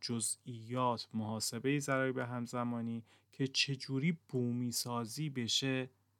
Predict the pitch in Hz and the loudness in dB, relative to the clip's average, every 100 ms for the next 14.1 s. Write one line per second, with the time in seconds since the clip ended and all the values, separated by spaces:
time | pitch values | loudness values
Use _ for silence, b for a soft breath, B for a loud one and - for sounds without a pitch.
0 | _ _ - - - - 107 - - - | _ _ -12 -6 -6 -6 -10 -10 -16 -20
1 | _ _ _ _ _ - - _ _ 147 | _ _ _ _ _ -20 -20 _ _ 8
2 | 143 - 143 - 143 - 139 139 139 139 | 10 6 -2 0 0 2 4 6 6 4
3 | 135 _ - 135 135 131 - 135 135 170 | 0 _ 10 12 12 10 8 6 8 8
4 | 170 165 160 160 156 160 131 123 139 135 | 8 8 6 6 4 4 4 4 4 2
5 | 127 117 127 120 117 110 110 113 _ _ | 0 -2 -4 -6 -6 -6 -8 -10 _ _
6 | _ _ _ _ _ _ _ _ - 156 | _ _ _ _ _ _ _ _ 8 10
7 | 180 151 - 135 127 139 147 143 135 147 | 10 8 4 0 2 4 2 2 2 4
8 | 151 135 123 117 113 117 113 - 123 - | 4 2 0 -2 -2 -6 -8 -6 -10 2
9 | 180 180 156 131 - 139 139 120 113 - | 4 4 2 0 2 2 2 0 -2 -6
10 | 113 113 117 120 b b _ - 135 160 | -4 -2 -4 -8 b b _ 2 8 8
11 | - 143 131 123 117 - 123 120 117 117 | 8 -4 -2 0 0 -2 -2 -2 -2 -4
12 | 120 - 120 117 123 135 131 117 113 110 | -2 -2 -2 -2 0 0 0 2 2 0
13 | 113 - 110 - 117 110 110 110 117 127 | -4 -4 -6 -6 -6 -6 -6 -6 -4 -2
14 | 131 | -2